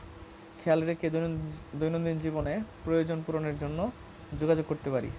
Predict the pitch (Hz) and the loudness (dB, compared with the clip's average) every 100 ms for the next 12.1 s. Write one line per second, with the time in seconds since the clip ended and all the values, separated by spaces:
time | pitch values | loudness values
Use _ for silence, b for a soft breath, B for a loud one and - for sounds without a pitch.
0 | - 147 139 139 135 131 143 151 151 151 | -8 -4 0 0 2 0 2 2 2 2
1 | 151 180 208 170 151 151 143 139 139 139 | 2 0 0 -4 -2 0 0 0 -2 -2
2 | 160 156 156 214 - - - - 147 143 | -4 2 2 2 -2 -12 -10 -4 0 0
3 | 147 147 143 143 151 160 156 143 160 190 | 2 0 0 2 2 2 0 0 0 0
4 | 269 - - - - - 170 165 156 143 | -2 -8 -16 -16 -16 0 4 4 4 0
5 | 147 - 160 - 135 117 - - - - | -2 0 -2 0 0 -2 -4 -6 -8 -8
6 | - - - - - - - 185 190 208 | -8 -8 -10 -14 -14 -12 -4 -2 2 2
7 | 202 190 160 143 147 143 143 151 151 151 | 4 4 4 4 0 -2 -4 -2 0 2
8 | 143 175 208 170 - 175 165 160 151 151 | 2 0 0 -2 2 4 4 4 0 -2
9 | 147 143 143 - 170 185 196 143 123 123 | 0 -2 -2 -8 -4 -2 -2 4 4 4
10 | - - - - - - - 143 135 127 | -2 -10 -12 -14 -14 -12 -8 -4 0 2
11 | 123 139 131 123 120 - - 165 175 180 | 0 -2 -2 -2 -4 -4 0 2 6 6
12 | 175 | 6